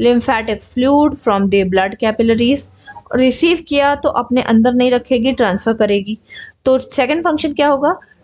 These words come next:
Transferring या sending that fluid to the lymphatic vessels।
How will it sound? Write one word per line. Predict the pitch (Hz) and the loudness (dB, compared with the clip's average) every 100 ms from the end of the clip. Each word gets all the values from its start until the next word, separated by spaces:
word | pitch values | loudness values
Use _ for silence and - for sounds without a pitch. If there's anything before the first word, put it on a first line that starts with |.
| _ | _
Transferring | - 285 320 - 381 370 403 370 | -2 0 -2 -2 0 2 -2 -2
या | 247 254 | 0 0
sending | 254 - 262 285 370 403 - _ _ - | -2 -2 0 0 0 0 -4 _ _ -6
that | 220 220 214 - - | -2 -2 -4 -8 -8
fluid | 254 285 349 339 _ _ _ _ _ | 0 2 2 0 _ _ _ _ _
to | 247 233 | 0 2
the | 226 466 - - 202 | 2 0 -2 -8 -2
lymphatic | 196 190 202 - 392 - | 0 0 -2 -2 -6 -4
vessels। | 170 151 151 170 - | 0 0 0 -2 -4